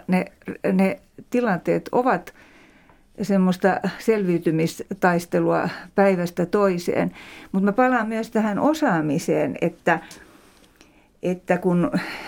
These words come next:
meillähän oli se, äh, siis jälkeenpäin ajatellen niin kuin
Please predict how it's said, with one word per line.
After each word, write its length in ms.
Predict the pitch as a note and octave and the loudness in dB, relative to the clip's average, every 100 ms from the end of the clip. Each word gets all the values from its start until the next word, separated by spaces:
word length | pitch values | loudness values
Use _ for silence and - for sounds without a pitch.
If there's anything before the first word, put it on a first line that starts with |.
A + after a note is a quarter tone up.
| - - | -14 -2
meillähän 480 | G3 G3+ F#3+ F#3+ G3+ | 2 4 4 2 0
oli 240 | B3+ B3 | 2 0
se, 240 | A3+ G3+ G3+ - - - _ _ _ _ _ _ _ _ _ _ _ _ _ _ _ _ - B3+ | 2 0 0 -6 -20 -20 _ _ _ _ _ _ _ _ _ _ _ _ _ _ _ _ -10 -4
äh, 160 | G3+ F3 - - - - G#3+ - | -2 -2 -4 -8 -10 -10 -8 -6
siis 240 | G3+ A3 | -2 2
jälkeenpäin 580 | C4 B3 A#3 D#3+ D3 D3 | 2 4 4 2 2 2
ajatellen 540 | D3+ D3 D3+ - - D3 | 2 0 -2 -4 -2 -2
niin 140 | D#3+ | 0
kuin 200 | D#3+ - | 0 -2